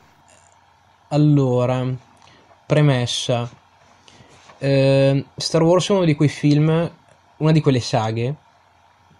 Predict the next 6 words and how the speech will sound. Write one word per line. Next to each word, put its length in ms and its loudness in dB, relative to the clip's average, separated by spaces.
mm, 420 -6
tipo 500 -2
Star 220 -6
Trek, 420 -6
ad 800 -12
esempio, 540 -8